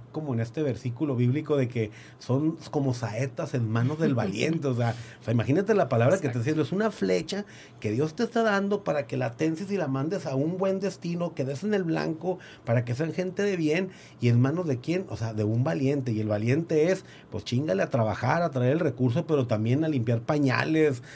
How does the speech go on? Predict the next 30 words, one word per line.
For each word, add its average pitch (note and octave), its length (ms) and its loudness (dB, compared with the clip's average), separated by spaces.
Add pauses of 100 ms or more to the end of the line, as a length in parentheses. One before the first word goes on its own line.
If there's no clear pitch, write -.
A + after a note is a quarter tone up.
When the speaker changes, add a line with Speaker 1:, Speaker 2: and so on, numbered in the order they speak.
(160)
Speaker 1:
a A#2+ 100 0
despertarse A2+ 520 -2
en D#3+ 60 4
la D3+ 60 2
noche B2 240 2
cuando C#3 200 -2
están A2 180 -2
enfermos, C#3+ 320 2
o C3+ 60 2
sea, A#2+ 100 4
ese A#2 280 2
es D#3 60 4
el C#3 60 -2
kit C3 220 0
completo. D#3 320 0
Speaker 2:
Exacto. C#3+ 640 -2
Speaker 1:
No G#2+ 100 2
es A#2+ 60 6
nada C#3 220 4
más, D3 140 0
por C3 160 -2
eso C#3+ 160 -2
me C3+ 160 -2
gusta A#2+ 320 -2
ese D3+ 120 -4
tema C3 300 0
de C3 200 4
Speaker 2:
Exacto. G2+ 260 -4
Speaker 1:
paternidad G2+ 580 -2
activa. A#2+ 480 -2